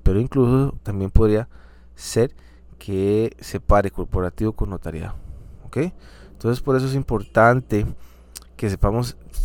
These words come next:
que, que, que vayamos, eh, sabiendo de todo ese tipo de,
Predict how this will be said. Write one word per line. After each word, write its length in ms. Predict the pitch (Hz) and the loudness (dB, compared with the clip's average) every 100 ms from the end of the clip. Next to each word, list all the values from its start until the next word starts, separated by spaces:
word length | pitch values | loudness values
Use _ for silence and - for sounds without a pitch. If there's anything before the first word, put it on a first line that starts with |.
| - - | -4 -10
que, 360 | 117 - 113 | -10 -8 -10
que, 200 | - 113 | -6 -6
que 160 | - 117 | -4 -2
vayamos, 420 | 107 110 135 127 - - - - - - - - - - | 0 0 -4 -8 -12 -14 -20 -20 -20 -20 -20 -20 -20 -14
eh, 200 | 110 87 | -12 -12
sabiendo 480 | - 113 110 120 139 | -10 -10 -8 -8 -8
de 80 | 135 | -8
todo 320 | - 135 135 | -8 -6 -4
ese 220 | 135 135 | -6 -10
tipo 380 | - 127 139 135 | -12 -12 -8 -6
de, 140 | 117 | -8